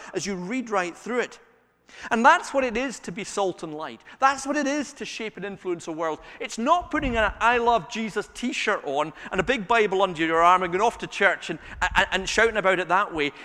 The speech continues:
It's living it in a way that begins to show the transformation of Jesus. James will put it this way in chapter two, "You show me your faith without works, and I will show you my faith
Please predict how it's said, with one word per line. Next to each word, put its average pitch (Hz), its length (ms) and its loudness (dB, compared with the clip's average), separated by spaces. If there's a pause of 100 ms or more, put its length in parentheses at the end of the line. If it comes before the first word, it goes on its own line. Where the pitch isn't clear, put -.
It's - 200 -8
living 220 580 0
it 139 280 -6 (320)
in 185 140 2
a 190 40 4
way 196 460 0 (420)
that 175 100 0
begins 190 460 -2
to - 80 -10
show 180 440 2
the 147 100 -6
transformation 165 1120 -6
of 131 120 -12
Jesus. 170 720 -10 (880)
James 208 300 2
will 190 80 0
put 196 220 -4
it 202 80 -4
this 220 240 -4
way 156 100 -6
in 147 100 -8
chapter 170 420 -6
two, - 340 -10 (260)
"You 247 260 -2
show 277 380 -2
me 175 120 -2
your 156 220 -2
faith 214 440 -6
without 185 320 0
works, 156 720 2 (840)
and 131 120 -10
I 214 180 0
will 220 160 -4
show - 280 0
you 175 220 0
my 185 320 2
faith 143 400 -8